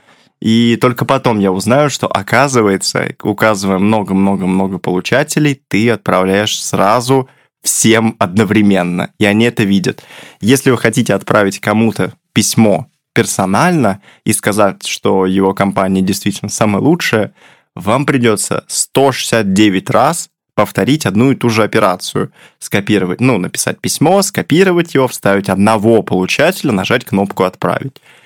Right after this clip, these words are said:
И так сто шестьдесят девять раз. Момент такой, лучше тридцать сообщений в сутки,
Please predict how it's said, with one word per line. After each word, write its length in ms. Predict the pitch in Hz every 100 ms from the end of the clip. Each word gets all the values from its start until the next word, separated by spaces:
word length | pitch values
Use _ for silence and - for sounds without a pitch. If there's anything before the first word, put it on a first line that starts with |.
| _
И 80 | -
так 220 | 143 156
сто 160 | - 131
шестьдесят 220 | - 104
девять 220 | 107 117
раз. 220 | 110 101 - _
Момент 380 | 92 95 131 170
такой, 480 | 185 175 113 120 151 -
лучше 640 | 107 113 - - 185 180 - _
тридцать 480 | - 127 151 - 160
сообщений 560 | - 98 - 123 131 127
в 60 | -
сутки, 540 | - 113 101 - 117